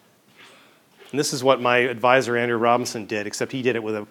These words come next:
more clever example of flipping two coins at a time, which gave you a more complicated probability here.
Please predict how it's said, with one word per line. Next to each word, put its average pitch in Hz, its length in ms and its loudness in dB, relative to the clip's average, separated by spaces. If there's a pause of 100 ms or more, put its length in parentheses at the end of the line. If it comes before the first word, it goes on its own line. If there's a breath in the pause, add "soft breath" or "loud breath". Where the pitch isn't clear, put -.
(140)
more 120 180 -6
clever 117 320 0
example 107 420 -6
of 98 80 -6
flipping 120 360 -6
two 139 180 -4
coins 104 340 -8
at 98 80 -10
a 95 40 -14
time, 98 360 -10
which 98 240 -14 (680 loud breath)
gave 113 180 -4
you 104 140 -4
a 98 40 -8
more 104 200 -6
complicated 104 580 -8
probability 101 540 -6
here. 92 260 -12